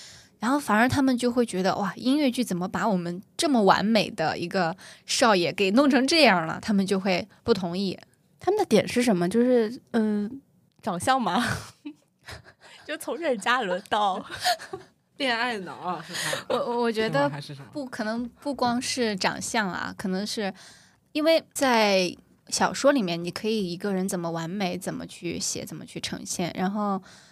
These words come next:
Speaker 1: 呃，电视剧里也是。然后，但是舞台上的呈现，你会有一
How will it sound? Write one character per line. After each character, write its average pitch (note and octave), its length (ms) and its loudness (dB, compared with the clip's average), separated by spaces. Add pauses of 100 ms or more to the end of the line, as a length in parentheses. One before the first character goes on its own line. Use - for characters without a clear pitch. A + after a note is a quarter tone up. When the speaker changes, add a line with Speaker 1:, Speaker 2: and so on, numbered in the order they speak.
(120)
Speaker 1:
呃， F#3 260 -2
电 A#3+ 180 0
视 A#3+ 140 -2
剧 C4 160 -6
里 G3+ 160 -2
也 E3 160 -6
是。 - 340 -4 (260)
然 A3+ 120 0
后， C#4 60 4
但 D4+ 120 4
是 D#4+ 120 0
舞 A#3+ 180 2
台 F#3 180 0
上 C#4+ 160 2
的 B3 120 2
呈 F#3+ 200 -2
现， G#3+ 220 0
你 F3+ 260 0 (160)
会 C4+ 300 2
有 F#3 240 2
一 F3+ 180 -10